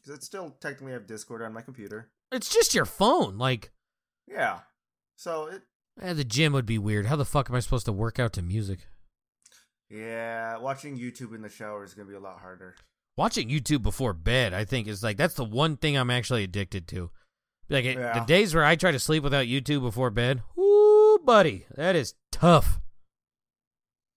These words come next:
Speaker 1: Yeah, that would be rough. Oof. I still think we could do it.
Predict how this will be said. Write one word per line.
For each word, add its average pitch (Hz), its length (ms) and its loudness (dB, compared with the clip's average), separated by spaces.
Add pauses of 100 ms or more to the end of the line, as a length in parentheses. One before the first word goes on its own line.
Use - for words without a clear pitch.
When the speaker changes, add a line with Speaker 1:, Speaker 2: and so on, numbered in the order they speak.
(240)
Speaker 1:
Yeah, 101 460 -16
that 127 140 -8
would 120 140 -8
be 101 160 -18
rough. 101 960 -16 (180)
Oof. 110 200 -20 (680)
I 240 100 -4
still 175 240 -6
think 131 140 -10
we 120 80 -10
could 101 160 -14
do 113 180 -8
it. 117 140 -8